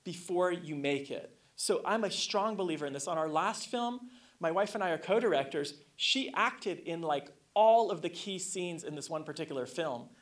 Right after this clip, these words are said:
We actually shot them on a phone and edited them. And so we knew the film that we were gonna make before we made it. We knew all the problems, we knew what was great about it, and we just felt like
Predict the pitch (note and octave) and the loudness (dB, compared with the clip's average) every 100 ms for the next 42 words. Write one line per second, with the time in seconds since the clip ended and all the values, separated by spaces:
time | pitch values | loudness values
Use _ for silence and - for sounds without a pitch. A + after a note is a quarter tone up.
0 | _ F3+ A3+ B3 G#3+ - F3 F3 F#3+ D3 | _ 4 4 4 4 4 2 0 -4 -2
1 | D3 - - F#3+ D#3 C3+ C3+ - F3+ G3 | -6 0 2 4 2 -2 -8 -4 -4 2
2 | D#3+ A#3+ B3+ C#3+ C3 A#2 C3 - - _ | 4 4 2 -2 -2 -2 -8 -14 -20 _
3 | _ F3 F#3 G#3 F#3+ G3+ F#3+ A#3 A#3 F#3+ | _ -8 0 0 2 -2 -2 -2 2 2
4 | F3 - E3+ G3+ G3+ F3+ F3 E3 D3+ D#3 | 0 -4 -4 -2 0 -2 -2 -2 -2 -2
5 | C#3+ E3 F#3+ D#3 - - - _ F#3+ - | -2 2 2 0 -4 -20 -20 _ -8 -6
6 | - F#3 F#3 E3+ D#3+ - C#3 C#3 C3+ C#3+ | 0 2 4 2 -2 -14 -10 -6 -4 -2
7 | C3+ A2+ - - _ D#3+ G3 G3+ G#3 G#3 | -2 -4 -8 -20 _ -4 -2 0 0 2
8 | E3+ E3+ D3 - G#3+ G#3+ G#3 G#3 G#3 G#3 | 2 2 -2 -4 0 0 2 0 0 -6
9 | - - E3 E3+ F3 E3 C#3+ - C#3+ G3 | -10 -10 -4 -2 0 0 -2 -8 0 4
10 | G3+ F#3+ F#3 F#3 F#3+ F#3 - - _ - | 4 6 4 4 4 0 -2 -16 _ -8
11 | D#3 E3 E3 D#3+ F3+ F3+ G3+ F3 D#3+ - | -4 -4 -4 -6 -8 -2 -2 0 -2 -4